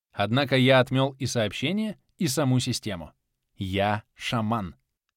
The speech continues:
Единственное ограничение, с которым я готов согласиться — собственное нежелание что-то делать.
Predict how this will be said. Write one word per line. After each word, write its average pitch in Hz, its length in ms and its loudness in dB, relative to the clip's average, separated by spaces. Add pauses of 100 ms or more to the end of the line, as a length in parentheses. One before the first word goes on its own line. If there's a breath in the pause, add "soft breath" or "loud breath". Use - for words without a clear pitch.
(340 soft breath)
Единственное 151 760 0
ограничение, 139 720 0
с 131 60 -4
которым 135 340 0
я 127 140 4
готов 127 280 0
согласиться — 113 640 -2 (300)
собственное 143 640 2
нежелание 135 640 2
что-то 151 320 -2
делать. 101 400 -8